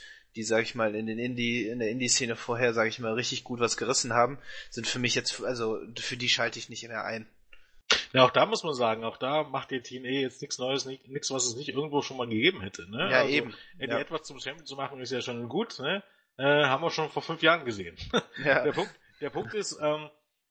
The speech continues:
Speaker 2: ist ja noch nicht mal, dass das irgendwie alles schlecht wäre, ne? Das mag sogar alles gut sein oder einfach zu gucken sein oder es mag eine nette Show sein, aber es ist jetzt nicht mehr so, dass man sagen könnte, wenn du was ko-, guckst, guckst du was Einzigartiges, was es nur dort,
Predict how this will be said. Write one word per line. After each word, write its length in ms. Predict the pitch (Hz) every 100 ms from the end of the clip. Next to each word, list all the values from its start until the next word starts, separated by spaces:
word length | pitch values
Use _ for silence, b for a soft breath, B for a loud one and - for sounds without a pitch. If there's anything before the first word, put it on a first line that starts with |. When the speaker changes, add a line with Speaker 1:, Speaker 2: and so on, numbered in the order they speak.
| _ _ _ - _ _ _ _ -
Speaker 2:
ist 180 | 190 277
ja 80 |
noch 100 | 254
nicht 140 | 185 254
mal, 100 | 220
dass 120 | 180
das 120 | 165
irgendwie 280 | 175 214 160
alles 180 | 147 131
schlecht 260 | 156 196
wäre, 220 | 208 127 117
ne? 120 | 185
Das 140 | 165
mag 160 | 151 -
sogar 240 | 196 160
alles 220 | 156 156
gut 180 | - 226
sein 260 | - 180 165
oder 220 | 156 139
einfach 240 | 143 151
zu 100 | -
gucken 280 | - 220 254
sein 340 | 180 170 170 165
oder 100 | 156
es 280 | 147 147 B B
mag 220 | 143 180
eine 100 | 175
nette 220 | 156 196 202
Show 220 | 180 202
sein, 320 | 185 180 180 b b b
aber 180 | 147 156
es 100 | 147
ist 160 | 165
jetzt 180 | 175 -
nicht 160 | 190 220
mehr 120 | 190
so, 180 | 175 175
dass 160 | 156
man 180 | 170 151
sagen 220 | 139 156
könnte, 400 | 160 151 151 143 120
wenn 140 | 143
du 240 | 135 135
was 180 | 127 127
ko-, 280 | - 165 - 143
guckst, 420 | - 214 - - 135 135
guckst 240 | 180 -
du 60 | 147
was 140 | 131
Einzigartiges, 880 | 127 170 - 185 143 160 156 151 -
was 180 | 143 139
es 80 | 127
nur 160 | 120
dort, 280 | 120 208 -